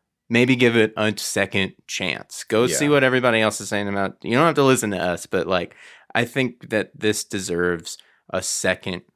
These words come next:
Speaker 1: ear. Uh, and
Speaker 2: Yeah.
Speaker 1: I, it, it's just unfair. I just wanna, I just, I can't state that enough. If, if you're at all, were ever interested in seeing this,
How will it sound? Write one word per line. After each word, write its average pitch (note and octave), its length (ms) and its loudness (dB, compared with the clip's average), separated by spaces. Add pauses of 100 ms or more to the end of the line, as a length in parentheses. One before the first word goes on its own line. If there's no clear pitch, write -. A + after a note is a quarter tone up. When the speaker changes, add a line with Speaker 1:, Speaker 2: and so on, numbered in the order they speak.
(140)
Speaker 1:
ear. D2+ 380 -12 (340)
Uh, F2+ 420 -10
and - 120 -6
Speaker 2:
Yeah. - 220 -2 (100)
Speaker 1:
I, - 120 -4
it, - 340 -6
it's - 260 -12
just B2+ 160 -4
unfair. - 460 -2
I A2 100 2
just - 240 -4
wanna, F2+ 260 -6
I B2+ 80 0
just, B2+ 280 -4
I A#2 60 -4
can't - 260 0
state - 260 0
that F2 160 -2
enough. F2+ 320 -8
If, F#2 200 -8
if - 180 -2
you're D#3 160 6
at - 240 0
all, G#2 340 6
were A2 400 4
ever F2+ 380 0
interested G2 560 -6
in G2 100 -4
seeing G2+ 320 -4
this, G#2 260 -6